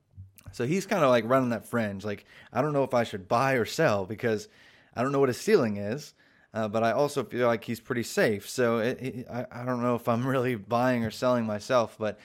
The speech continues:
I, I'm believing enough to kinda put him in that tier near,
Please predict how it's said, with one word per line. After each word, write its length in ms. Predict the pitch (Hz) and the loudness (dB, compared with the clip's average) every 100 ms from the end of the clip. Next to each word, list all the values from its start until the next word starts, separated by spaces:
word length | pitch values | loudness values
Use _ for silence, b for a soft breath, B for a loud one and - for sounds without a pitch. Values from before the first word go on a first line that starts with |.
| B B | B B
I, 160 | - - | -6 -4
I'm 200 | 151 156 | -4 -4
believing 520 | 123 117 131 120 120 | -6 -4 -4 -2 -2
enough 280 | 113 117 113 | -2 -4 -6
to 100 | 113 | -8
kinda 240 | - 110 107 | -6 -6 -6
put 220 | 117 107 | -6 -6
him 160 | 110 | -4
in 120 | 113 110 | -4 -6
that 260 | 107 92 | -8 -12
tier 500 | - 113 110 107 104 b b b | -8 -4 -4 -4 -8 b b b
near, 760 | 104 113 156 160 120 101 98 | -6 -2 0 2 0 0 -6